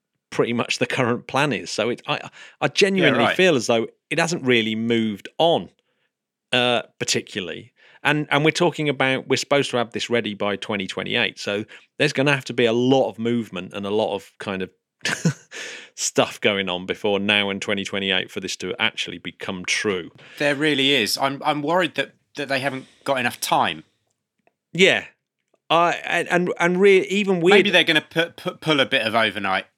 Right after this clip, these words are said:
Speaker 2: shifts.
Speaker 1: And I thought, well, maybe Europe are gonna come to the rescue here. 'Cause I've, you know, we've
Speaker 2: Again?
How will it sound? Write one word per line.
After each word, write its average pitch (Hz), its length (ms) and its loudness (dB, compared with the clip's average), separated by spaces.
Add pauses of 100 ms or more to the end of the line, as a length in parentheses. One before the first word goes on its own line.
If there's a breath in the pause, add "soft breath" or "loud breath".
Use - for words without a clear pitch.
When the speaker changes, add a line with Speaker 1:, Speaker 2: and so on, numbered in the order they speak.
(140)
Speaker 2:
shifts. - 560 -4 (100)
Speaker 1:
And 196 140 2
I 220 140 6
thought, 113 340 2
well, 156 100 2
maybe 190 380 -2
Europe 160 560 2
are 107 60 -8
gonna 104 180 -4
come 107 240 -4
to 107 160 -6
the 110 480 -2
rescue 131 480 -2
here. 87 360 -10 (500 loud breath)
'Cause 160 180 2 (340)
I've, 165 400 0
you 151 100 4
know, 95 140 2
we've 120 140 2
Speaker 2:
Again? 135 460 2